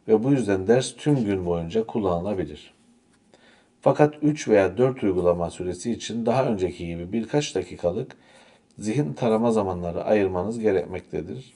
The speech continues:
Bu arama süresinde ortaya çıkan her üzücü düşünce için günün dersini uygulayınız. Yine de bu uygulamayı yaparken bazı üzücü düşüncelere bu dersi uygulamak konusunda direnç hissederseniz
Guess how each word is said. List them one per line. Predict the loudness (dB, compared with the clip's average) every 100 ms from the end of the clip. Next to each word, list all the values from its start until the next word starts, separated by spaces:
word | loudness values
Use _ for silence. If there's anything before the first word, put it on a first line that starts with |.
| _
Bu | 0 2
arama | 2 0 -2
süresinde | 0 -2 -2 -6 -10 -10 -12 _ _ _ _
ortaya | -2 0 0 -2
çıkan | -2 -4
her | 2 0
üzücü | 0 -4 -4 -6 -8
düşünce | -8 -6 -2 0
için | 0 -6 -12 -14 _ _ _ _ _ _ -6
günün | -2 0 0 2
dersini | 0 0 -10 -10 -12 -14 _ -2
uygulayınız. | -2 0 -4 -4 -6 -10 -16 -20 _ _ _ _ _ -2
Yine | 4 6
de | 6 4
bu | 2
uygulamayı | 2 2 0 -2 -2
yaparken | -2 -2 -4 -6 -10 -10 -12 _
bazı | -2 0 2 0
üzücü | -2 -4 -4 -4
düşüncelere | -6 -8 -6 -6 -6 -8 -10 -12 _ _ _ _ -6
bu | 2
dersi | 4 2 -2
uygulamak | 0 2 2 0
konusunda | -4 -4 -6 -6 -6 0
direnç | 0 0 -2
hissederseniz | -6 -4 -4 -4 -8 -12 -12 -14